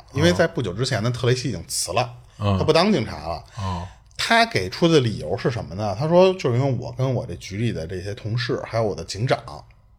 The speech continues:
Speaker 1: 我们几个关系我处不来。”二月份，这个谁，六月份的时候不失踪，这个案，案情发生吗？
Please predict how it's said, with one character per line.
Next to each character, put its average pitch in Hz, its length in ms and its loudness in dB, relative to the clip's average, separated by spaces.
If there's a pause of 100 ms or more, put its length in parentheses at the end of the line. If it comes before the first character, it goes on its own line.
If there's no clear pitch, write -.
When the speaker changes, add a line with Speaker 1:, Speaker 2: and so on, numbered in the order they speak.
(140)
Speaker 1:
我 90 340 0
们 107 180 -2
几 120 140 0
个 98 100 -2
关 147 240 2
系 127 80 0
我 90 60 -4
处 - 160 -8
不 110 60 -2
来。” 110 360 0 (880)
二 208 260 4
月 95 100 -2
份， 98 140 -2 (180)
这 190 140 4
个 120 80 4
谁， 120 160 4
六 202 240 8
月 110 100 6
份 104 160 0
的 90 80 -2
时 95 140 -6
候 92 80 -4
不 98 80 -10
失 - 180 -6
踪， 104 260 -2
这 98 140 -4
个 92 80 -4
案， 107 240 -4
案 104 160 -6
情 95 140 -10
发 98 120 -8
生 101 140 -6
吗？ 87 180 -6